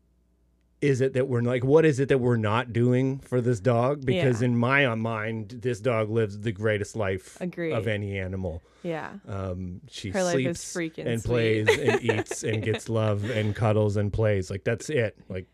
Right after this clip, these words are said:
Speaker 2: And sleeps. She
Speaker 1: <laughs>
Speaker 2: sleeps so
Speaker 1: she
Speaker 2: much.
Speaker 1: sleeps so much. And, like, she gets love everywhere she goes. She
Speaker 2: Oh,
Speaker 1: doesn't
Speaker 2: yeah.
Speaker 1: have any worry of the,
Speaker 2: She's
Speaker 1: you know,
Speaker 2: adored.
Speaker 1: she's not, yeah, hung up on human sort of concerns.
Speaker 2: No.
Speaker 1: Um, so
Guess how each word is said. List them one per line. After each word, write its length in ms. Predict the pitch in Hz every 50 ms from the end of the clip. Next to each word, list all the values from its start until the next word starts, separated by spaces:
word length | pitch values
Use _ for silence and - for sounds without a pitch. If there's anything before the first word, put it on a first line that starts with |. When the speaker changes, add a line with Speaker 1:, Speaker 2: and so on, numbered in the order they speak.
| _ _ - -
Speaker 2:
And 140 | 180 -
sleeps. 440 | - - 226 226 208 220 196 160 -
She 80 | 135 190
Speaker 1:
<laughs> 80 | -
Speaker 2:
sleeps 220 | - 196 190 202 -
so 220 | - 180 160 156
Speaker 1:
she 40 | 151
Speaker 2:
much. 260 | 139 139 - - - -
Speaker 1:
sleeps 240 | 220 220 - - -
so 260 | - 135 - 170 175
much. 260 | 170 185 202 175 160 - - - - - - - - -
And, 380 | - - 220 220 208 185 165 - - 196
like, 240 | 190 190 185 185 -
she 380 | - - - - 175 185 185
gets 360 | 170 151 127 160 165 160 - -
love 240 | 143 151 156 147 143 -
everywhere 560 | 127 139 147 131 127 135 139 131 131 120 113
she 180 | - - 120
goes. 320 | 110 107 104 104 104 107 104
She 140 | - - -
Speaker 2:
Oh, 60 | -
Speaker 1:
doesn't 240 | 123 131 127 135 131
Speaker 2:
yeah. 80 | 123 123 123
Speaker 1:
have 100 | 117 113
any 220 | 117 117 113 113 113
worry 540 | 107 104 104 113 120 120 117 113 113 113
of 160 | 113 107 95 95
the, 260 | 117 113 107 110 104
Speaker 2:
She's 220 | - - 190 180 180
Speaker 1:
you 80 | 180 170 131 120
know, 100 | 104 98
Speaker 2:
adored. 180 | 107 101 90 - _ _
Speaker 1:
she's 320 | - - 135 131 110 92 110
not, 320 | 123 120 127 127 123 - - _ _ _ _ _ _ _ _ _ -
yeah, 160 | 165 139 95
hung 260 | - - 127 120 117
up 160 | 113 110 -
on 160 | 110 101 101
human 640 | 101 87 90 123 123 113 107 110 104 101 104 101 98 92
sort 220 | - - 113 101
of 100 | 98 -
concerns. 720 | - 117 98 90 - - 107 95 90 92 87 87 87 -
Speaker 2:
No. 120 | 180 160 - - - _ _ _ _ - - 107
Speaker 1:
Um, 480 | 104 104 104 104 101 101 104 104 - -
so 300 | - - 170 170 160